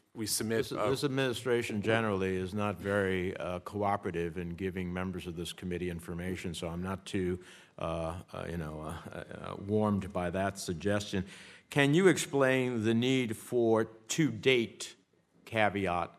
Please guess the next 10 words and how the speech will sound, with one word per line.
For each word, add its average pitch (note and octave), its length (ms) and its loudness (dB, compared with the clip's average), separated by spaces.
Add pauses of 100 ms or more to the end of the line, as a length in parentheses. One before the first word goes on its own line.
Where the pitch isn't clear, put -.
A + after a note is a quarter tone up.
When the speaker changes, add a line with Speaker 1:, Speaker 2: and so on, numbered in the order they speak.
(160)
Speaker 2:
in F#2+ 180 -6
the F#2+ 80 -2
letter G2 280 0
sent F#2 320 -4
by F2+ 420 -4 (440)
Chairman F#2+ 380 -2
Engel? E2 320 -2
What, C3+ 320 0
what, D#3 520 2
uh, A#2 260 0